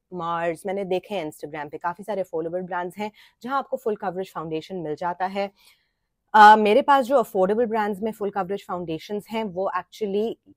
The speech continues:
अ, वाटर बेस्ड हैं, थोड़े लाइट वेट हैं, फुल कवरेज नहीं है, जैसे कि Rimmel।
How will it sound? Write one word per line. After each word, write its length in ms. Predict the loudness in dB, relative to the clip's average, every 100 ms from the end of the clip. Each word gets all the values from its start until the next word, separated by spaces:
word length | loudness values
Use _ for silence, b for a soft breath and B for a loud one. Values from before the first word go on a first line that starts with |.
| -6
अ, 320 | -4 -2 -4 -10 _ _
वाटर 260 | -4 -4 -4
बेस्ड 340 | -6 -6 -8
हैं, 180 | -14 -14
थोड़े 200 | -10 -8
लाइट 380 | -6 -4 -6 -6
वेट 220 | -6 -6 -8
हैं, 180 | -14
फुल 220 | -6 -4 -2
कवरेज 300 | -2 -4 -8
नहीं 260 | -16 -14
है, 100 | -12
जैसे 220 | -10 -10 -4
कि 100 | -2
Rimmel। 260 | -2 -4